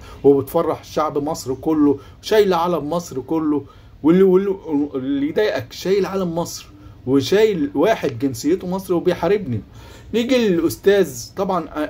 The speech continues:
هنيجي للجنب التاني اللي هو مش شايف إن أنا شايل علمه اللي هو علم مصر وماشي بيه.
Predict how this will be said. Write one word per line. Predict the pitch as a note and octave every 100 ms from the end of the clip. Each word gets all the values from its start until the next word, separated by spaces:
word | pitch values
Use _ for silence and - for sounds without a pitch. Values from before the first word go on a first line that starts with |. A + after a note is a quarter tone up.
| -
هنيجي | B2+ D3+ G#3
للجنب | G#3 C#3+ F#3 F3+
التاني | F3 F3 F#3 F3 E3+
اللي | B2+ B2+
هو | B2+ B2 D3 D3+ C#3
مش | C#3+
شايف | - - G#3 G3 F#3+
إن | D#3
أنا | C#3+
شايل | C#3 F3+ F3+
علمه | C#3 F#3+ G3+ G#3 G#3
اللي | C#3 C3+
هو | C3+
علم | D3 E3 E3+
مصر | F3+ F3+
وماشي | D3+ E3+ D#3+
بيه. | E3